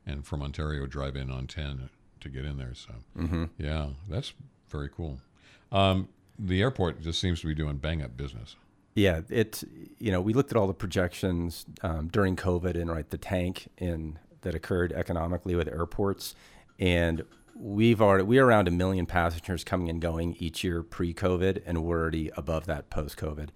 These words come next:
Speaker 2: And as, uh, you know, has been reported lately, we're looking at doubling the size of the commercial airport terminal to handle that load and, and handle all the people that, uh, wanna come to Central Oregon, live in Central Oregon, work in Central Oregon.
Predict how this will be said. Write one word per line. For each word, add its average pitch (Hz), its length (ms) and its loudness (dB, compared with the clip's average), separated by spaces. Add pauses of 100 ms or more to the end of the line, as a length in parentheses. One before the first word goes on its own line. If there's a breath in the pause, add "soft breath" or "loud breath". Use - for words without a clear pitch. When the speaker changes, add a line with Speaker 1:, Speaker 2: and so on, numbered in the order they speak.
(360 loud breath)
Speaker 2:
And 82 480 0
as, 80 460 -6
uh, 85 380 -2 (160)
you - 40 -6
know, 80 80 -2
has 78 120 -4
been 85 180 -2
reported 85 400 -2
lately, 85 420 -2 (320 loud breath)
we're 92 140 0
looking 85 380 0
at 78 120 -6
doubling 90 380 0
the 80 80 -4
size 80 480 -4
of 82 160 -4
the 80 220 -2
commercial - 400 -4
airport 78 420 -2
terminal 98 380 0
to - 120 -6
handle 82 380 -6
that 78 260 -6
load 80 280 -2
and, 71 140 -6 (120)
and 76 220 -4 (100)
handle 85 300 -2
all 85 80 0
the 82 60 -2
people 85 440 -6 (480 loud breath)
that, - 80 -4
uh, 80 240 -2
wanna 80 200 -2
come 131 180 2
to 113 60 2
Central 104 360 0
Oregon, 92 380 0
live 113 160 6
in 101 80 4
Central 92 360 -4
Oregon, 87 380 -2
work 90 220 -2
in 85 80 -4
Central 82 360 -4
Oregon. 82 440 -2